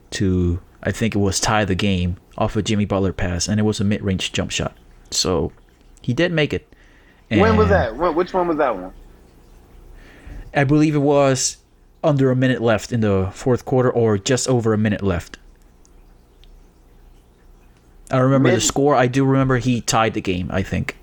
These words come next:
Speaker 1: And it was off a
Speaker 2: Okay.
Speaker 1: Jimmy Butler pass.
Speaker 2: Was it a mid-range jump, or was it, like, a hook shot?
Speaker 1: But, uh, he made plenty of hook shots in that game.
Speaker 2: Right, right, right. And I'm not, and I, and I didn't say that the hook shot wasn't good. I'm talking about the mid-range jumper.
Speaker 1: Oh,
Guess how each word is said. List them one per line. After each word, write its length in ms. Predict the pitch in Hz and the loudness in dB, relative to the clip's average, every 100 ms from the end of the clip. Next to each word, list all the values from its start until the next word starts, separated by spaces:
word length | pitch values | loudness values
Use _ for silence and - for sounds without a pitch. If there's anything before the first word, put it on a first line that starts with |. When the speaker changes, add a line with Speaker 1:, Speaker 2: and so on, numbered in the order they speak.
| - | -4
Speaker 1:
And 100 | 131 | 0
it 40 | 135 | 2
was 180 | 131 | 2
off 100 | 135 | 2
a 40 | 147 | 2
Speaker 2:
Okay. 80 | 120 | 0
Speaker 1:
Jimmy 200 | 123 117 | -2 -2
Butler 260 | 110 110 | -2 -2
pass. 440 | 98 95 87 - - - - | -2 -2 -2 -4 -6 -16 -10
Speaker 2:
Was 160 | 127 135 | -4 0
it 80 | 131 | 0
a 40 | |
mid-range 600 | 131 160 170 170 170 151 | 0 2 2 2 0 0
jump, 260 | 175 180 156 | 0 0 0
or 160 | 139 | 2
was 160 | 139 127 | 2 0
it, 80 | 123 | 0
like, 200 | 120 110 | -2 -4
a 60 | |
hook 200 | 131 143 | -4 -4
shot? 380 | - 117 80 - - _ _ - - - _ _ - - - _ - - 127 | -4 -4 -4 -6 -16 _ _ -20 -20 -20 _ _ -20 -20 -20 _ -20 -14 -2
Speaker 1:
But, 140 | 131 | 0
uh, 60 | 120 | 0
he 260 | 113 220 | 2 2
made 260 | 302 233 - | 2 0 0
plenty 280 | 185 226 220 | 0 2 2
of 100 | - | 0
hook 180 | 143 | -2
shots 320 | - 117 95 117 | 0 -2 -2 0
in 80 | |
that 200 | 104 92 | 0 0
game. 280 | - 90 85 - _ _ - | -2 -4 -4 -12 _ _ -6
Speaker 2:
Right, 180 | - 214 | 0 2
right, 200 | 214 208 | 4 2
right. 240 | 208 180 | 0 -2
And 160 | 131 151 | -2 -2
I'm 100 | 160 | 0
not, 240 | 160 156 | 0 -2
and 220 | - 143 139 | -4 -4 0
I, 180 | 135 | 0
and 100 | 131 | 2
I 80 | 131 | 0
didn't 180 | 131 135 | 0 -2
say 180 | - 165 | 0 -2
that 140 | 151 | 0
the 80 | 120 | -2
hook 180 | 143 175 | -2 -2
shot 300 | - 113 101 | -2 -2 -2
wasn't 260 | 107 104 101 | -2 0 0
good. 340 | 107 104 107 | 2 0 -2
I'm 120 | 110 | -4
talking 260 | 127 135 120 | -2 -2 0
about 200 | 117 110 | -2 -2
the 60 | 107 | -2
mid-range 540 | 117 113 110 110 104 | 0 0 2 0 0
jumper. 320 | 160 139 95 - _ _ - - _ _ _ - | -2 -2 -4 -20 _ _ -20 -20 _ _ _ -2
Speaker 1:
Oh, 380 | 156 202 127 | 2 2 2